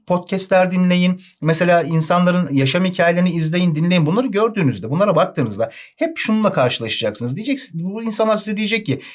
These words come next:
"Ya ben bu mesleği yapmaktan keyif alıyorum." diyecekler. Ve eğer ki bir insan o mesleği yapmaktan keyif alıyorsa o meslekte de ne olacak? Başarılı olacak. Mesela ben bazen görüyorum. Diyor ki, "Ya ben dört yıllık bir bölüm okudum. Bu bölümden başarıyla mezun oldum.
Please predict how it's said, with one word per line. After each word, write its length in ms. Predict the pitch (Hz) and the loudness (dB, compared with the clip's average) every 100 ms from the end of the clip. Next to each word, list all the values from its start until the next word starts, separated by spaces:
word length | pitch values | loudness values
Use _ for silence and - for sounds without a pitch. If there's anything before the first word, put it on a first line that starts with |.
| - | -2
"Ya 100 | 196 | 0
ben 180 | 220 202 | 2 2
bu 80 | 208 | 0
mesleği 340 | 196 - 185 | 0 0 0
yapmaktan 520 | 170 170 170 - 139 | 0 0 -2 -2 -2
keyif 340 | 135 147 175 147 | -2 -2 0 2
alıyorum." 340 | 127 110 107 | 2 0 -2
diyecekler. 540 | 98 92 - 85 - - - - | -6 -10 -10 -14 -18 -20 -18 -4
Ve 200 | 175 185 | 0 0
eğer 300 | 156 170 226 | 2 2 2
ki 160 | 220 147 | 0 -2
bir 60 | 208 | -2
insan 360 | 202 - 139 | -2 0 0
o 60 | 196 | 2
mesleği 320 | 180 - 175 | 0 0 0
yapmaktan 480 | 175 156 143 113 104 | 0 0 -4 -6 -6
keyif 280 | - 190 208 | -4 -2 2
alıyorsa 340 | 147 113 131 | 2 0 0
o 80 | 147 | 0
meslekte 400 | 156 - 107 95 | 0 -2 -8 -6
de 40 | |
ne 80 | 107 | 0
olacak? 420 | 175 131 156 - - - 135 | 2 2 0 -2 -8 -10 -2
Başarılı 360 | 139 160 160 | 0 2 2
olacak. 300 | 143 113 117 | 2 2 0
Mesela 260 | 220 202 190 | 2 2 2
ben 140 | 202 | 2
bazen 340 | 208 185 196 185 | 2 2 0 0
görüyorum. 440 | 175 185 123 113 | 0 0 0 -2
Diyor 160 | 233 202 | -4 -4
ki, 160 | 131 - - - | -4 -8 -8 -2
"Ya 120 | 185 | 0
ben 140 | 208 | 2
dört 200 | 208 208 | 0 0
yıllık 180 | 202 185 | -2 -2
bir 80 | 180 | -2
bölüm 200 | 185 185 | 0 0
okudum. 340 | 180 175 175 | 0 -2 -2
Bu 120 | 170 | -2
bölümden 380 | 175 175 175 175 | -2 0 0 2
başarıyla 400 | 165 165 170 175 | 2 0 0 0
mezun 320 | 170 170 165 | 0 -2 0
oldum. 380 | 175 170 170 175 | 0 0 0 -2